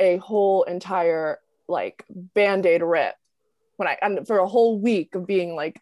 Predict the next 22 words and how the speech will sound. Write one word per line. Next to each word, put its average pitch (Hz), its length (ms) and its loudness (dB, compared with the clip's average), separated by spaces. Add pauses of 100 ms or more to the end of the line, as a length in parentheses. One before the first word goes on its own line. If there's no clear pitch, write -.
(120)
"Ah," 659 680 -2
you 214 80 -4
know, 175 280 -2
and 247 100 0
then 277 120 0
you 285 80 -2
realize 247 340 0
now, 208 240 -2
like, 165 160 -2
I 190 80 -2
was, 170 140 -6
I'm 180 100 -6
like, 170 160 -6 (120)
I 196 40 -2
just 208 200 -4
turned 208 140 -8
twenty-two, 175 440 -8
like, 175 240 -10 (140)
it's - 180 -8
all 185 140 -2
so 175 200 -2
silly. 175 540 -4